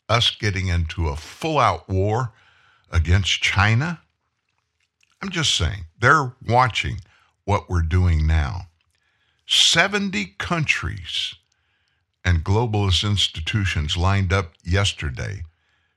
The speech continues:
to pledge an additional one billion euros,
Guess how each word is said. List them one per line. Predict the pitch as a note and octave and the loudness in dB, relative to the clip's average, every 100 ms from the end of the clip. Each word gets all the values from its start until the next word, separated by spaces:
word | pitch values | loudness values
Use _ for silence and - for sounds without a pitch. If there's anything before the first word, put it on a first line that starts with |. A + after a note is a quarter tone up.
| - | -4
to | F2+ | -4
pledge | D#2 A#2+ A#2+ A#2 F2+ | 0 4 4 4 2
an | F#2+ | 0
additional | E2+ D#2 B2 B2 - G2 F2+ | 0 0 0 0 0 0 2
one | F2 G2 C#3+ D#3 D3 A2+ E2+ | 2 2 0 0 -2 -2 2
billion | B2 C#3 B2+ A2+ A2 G2+ F#2+ | 2 4 2 2 4 4 4
euros, | F#2 B2 B2+ F#2+ B1+ G1+ A1+ - | 4 4 4 2 0 -6 -8 -2